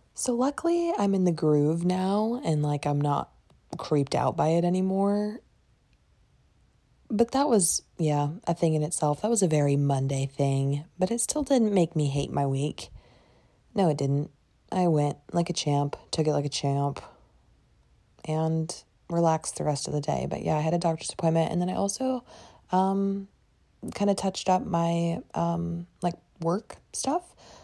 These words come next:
Um, I'm looking to, like, freelance for a few other brands,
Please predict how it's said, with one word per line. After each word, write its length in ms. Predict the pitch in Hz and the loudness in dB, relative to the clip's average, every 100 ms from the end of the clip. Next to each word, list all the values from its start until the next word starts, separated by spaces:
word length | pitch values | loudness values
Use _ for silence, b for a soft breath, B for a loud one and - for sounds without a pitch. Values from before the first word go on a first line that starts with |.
| B - | B -4
Um, 600 | 170 170 165 160 165 165 - _ | 2 4 4 0 -2 -8 -12 _
I'm 160 | 180 175 | 0 0
looking 380 | 175 - 202 202 | 0 0 -2 0
to, 100 | 196 | 0
like, 160 | 180 | 0
freelance 640 | - 175 160 160 180 - - | -2 0 2 2 0 -2 -4
for 160 | 165 | -2
a 60 | 156 | 0
few 180 | 160 156 | 0 0
other 160 | 160 | 0
brands, 680 | 151 - - 170 233 - | -2 -4 -2 -2 -2 -4